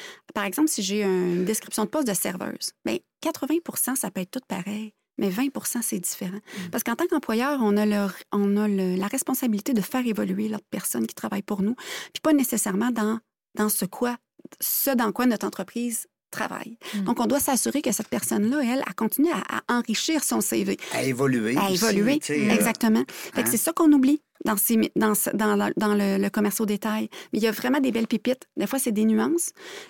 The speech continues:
Speaker 1: Et puis, mais il y a vraiment des belles pépites qu'on peut aller chercher parce que ces gens-là, si on dit qu'on avait tous déjà en soi ce qu'il fallait pour notre plein potentiel plus tard, au moment de le découvrir, ben, ces gens-là aussi l'ont. Fait que moi, je me suis retrouvée avec une commis,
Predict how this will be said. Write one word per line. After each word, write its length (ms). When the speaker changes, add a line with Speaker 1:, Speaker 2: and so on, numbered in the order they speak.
Speaker 1:
Et 160
puis, 180
mais 120
il 40
y 40
a 40
vraiment 260
des 120
belles 160
pépites 500
qu'on 140
peut 80
aller 160
chercher 260
parce 160
que 80
ces 160
gens-là, 360
si 160
on 80
dit 140
qu'on 180
avait 240
tous 360
déjà 240
en 180
soi 340
ce 160
qu'il 120
fallait 440
pour 320
notre 200
plein 120
potentiel 520
plus 160
tard, 420
au 160
moment 240
de 100
le 60
découvrir, 400
ben, 100
ces 140
gens-là 240
aussi 340
l'ont. 260
Fait 80
que 40
moi, 100
je 60
me 60
suis 100
retrouvée 380
avec 220
une 160
commis, 520